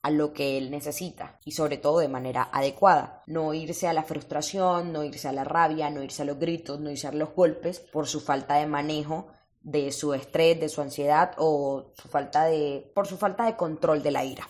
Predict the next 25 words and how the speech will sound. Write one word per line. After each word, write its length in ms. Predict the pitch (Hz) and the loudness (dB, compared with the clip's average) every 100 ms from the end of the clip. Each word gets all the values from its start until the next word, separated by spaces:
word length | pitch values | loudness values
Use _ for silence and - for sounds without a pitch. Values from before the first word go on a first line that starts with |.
| - | -2
Estas 280 | 185 196 247 | -2 2 0
carencias 680 | - 190 185 170 160 180 - | 6 8 8 4 0 -2 -2
y 60 | 165 | 0
la 180 | 151 | 0
percepción 480 | 151 147 151 - 151 | 0 -8 -8 -6 -6
de 60 | 170 | -4
un 100 | 185 | -4
entorno 460 | 190 180 185 180 | -6 0 0 0
inseguro 540 | 190 180 151 147 156 160 | -4 -4 -4 0 -2 -2
por 240 | - 117 | -4 -2
parte 340 | 147 143 - 156 | -2 -2 -4 -2
del 220 | 175 180 | -2 -2
niño 380 | 165 147 165 180 | -4 -4 -6 -4
obviamente 720 | 160 156 156 175 185 160 160 | -2 0 0 2 2 0 0
van 140 | 156 151 | 0 0
a 20 | |
exponer 520 | 147 - 156 151 - | -4 -6 -4 -4 -2
a 80 | 156 | 0
la 360 | 160 147 - - | 2 0 -2 -10
persona, 1040 | - - - 151 147 147 156 156 160 - - | -10 -6 -2 -2 0 0 2 2 0 -4 -10
a 120 | 156 151 | -8 -4
cualquier 340 | 147 - 160 | -2 -2 -4
persona 420 | - - 262 165 | -6 0 2 2
de 120 | 127 | -2
hecho 200 | 82 - | -8 -14